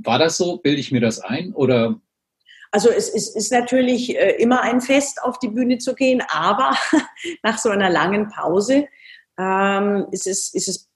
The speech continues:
Speaker 2: besonders schön, äh, das Publikum wieder dabei zu haben und, äh, auch so eine europäische Ersterführung von Wittmanns sechstem Streichquartett zu spielen. Das ist ein erhebender Moment. In der ersten,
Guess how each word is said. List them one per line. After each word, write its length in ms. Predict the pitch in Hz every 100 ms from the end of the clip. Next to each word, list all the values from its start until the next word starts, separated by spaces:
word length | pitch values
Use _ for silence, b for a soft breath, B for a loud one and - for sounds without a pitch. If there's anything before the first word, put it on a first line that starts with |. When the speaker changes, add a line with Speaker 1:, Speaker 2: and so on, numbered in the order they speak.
| _
Speaker 2:
besonders 500 | 190 175 190 208 196
schön, 680 | - - 254 262 156 196 214
äh, 100 | -
das 180 | 190 -
Publikum 520 | 220 214 233 208 185
wieder 240 | 185 180 170
dabei 380 | 156 127 202
zu 280 | 269 - 165
haben 420 | - - 170 180
und, 440 | - 180 185 180 180
äh, 180 | 175 170
auch 220 | 185 180
so 100 | 185
eine 340 | 180 175 170
europäische 560 | 170 170 175 185 180 202
Ersterführung 880 | 220 233 233 208 - 196 175 175 170
von 320 | 185 175 170
Wittmanns 520 | 202 185 175 180 -
sechstem 360 | 180 - - 170
Streichquartett 720 | - 185 - - 185 170 -
zu 140 | 147
spielen. 420 | - 180 170 170 B B B
Das 160 | 180 170
ist 220 | - -
ein 100 | 196
erhebender 520 | 170 170 202 190 175
Moment. 420 | 160 151 185 269 254
In 80 |
der 180 | 208 -
ersten, 640 | 202 220 - - 277 269